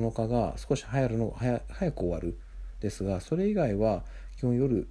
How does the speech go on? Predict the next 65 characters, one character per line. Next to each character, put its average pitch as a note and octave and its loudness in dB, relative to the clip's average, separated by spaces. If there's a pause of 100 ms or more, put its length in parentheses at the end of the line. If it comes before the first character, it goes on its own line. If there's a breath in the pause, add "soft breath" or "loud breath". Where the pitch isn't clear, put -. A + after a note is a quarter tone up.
八 - -2
時 A2 -2
ま D#2+ -4
で、 F#2+ -10
二 G#2 2
十 A2 4
時 F#2 -2
ま G2 0
で C3 0
の、 E2+ -4 (440 soft breath)
え E2 -8 (640)
ー、 - -12
空 G2 0
い G2 0
て F#2 2
る F2+ -2
と - -6
い F#2+ 6
う F#2 4
こ G2+ -2
と F#2+ 0
な E2+ -4
の F2 -4
で、 F2+ -2 (320 loud breath)
ぜ G#2 -2
ひ F#2+ -4
ぜ F2+ 0
ひ F2 -4
ね、 E2+ -6
お F#2 -4
近 - -4
く - -6
に F#2+ -2 (340)
行 - -12
っ - -20
た - -6
際 G#2+ 2
に G2+ 0
は E2+ -4 (220)
寄 F#2+ -2
っ - -2
て - -2
い E2+ 0
た F2+ -2
だ F#2 -2
け - -4
れ F2+ 2
ば F2 -4
な E2+ -4
と。 - -10 (500)
あ - -6
の、 F#2 -2
入 G#2+ 2
場 G#2 2
は G2+ 2
無 G2+ 2
料 G2 4
に G2 2
な F#2+ 0
っ - -8
て F#2 -2
ま E2 -6
す - -10
の E2+ -8
で、 - -12